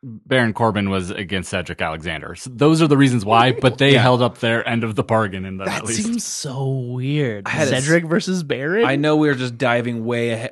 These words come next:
Speaker 2: oh, far away from this A E W show for a second, but I was so disappointed to see Ali get kicked out. I was like, "Maybe this will be his,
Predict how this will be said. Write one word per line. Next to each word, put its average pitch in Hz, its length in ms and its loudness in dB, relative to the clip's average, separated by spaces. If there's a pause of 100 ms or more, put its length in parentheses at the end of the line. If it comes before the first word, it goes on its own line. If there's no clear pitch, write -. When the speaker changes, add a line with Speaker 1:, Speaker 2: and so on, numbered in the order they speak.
Speaker 2:
oh, 127 140 -2
far 120 340 2
away 117 260 -2
from 139 140 -6
this 131 160 -4
A 127 40 -4
E 123 260 -2
W 127 200 -2
show 123 240 -4
for 123 80 -8
a 127 60 -6
second, 117 260 -8
but 131 100 -8
I 175 60 0
was 143 140 -2
so - 260 -6
disappointed 117 540 -8
to 113 80 -10
see 117 180 -4
Ali 110 300 -4
get 107 160 -10
kicked 113 240 -10
out. 107 180 -6
I 120 40 -4
was 127 200 -4
like, 120 160 -4
"Maybe 170 220 -2
this 143 180 -6
will 135 60 -2
be 117 180 -4
his, 110 340 -8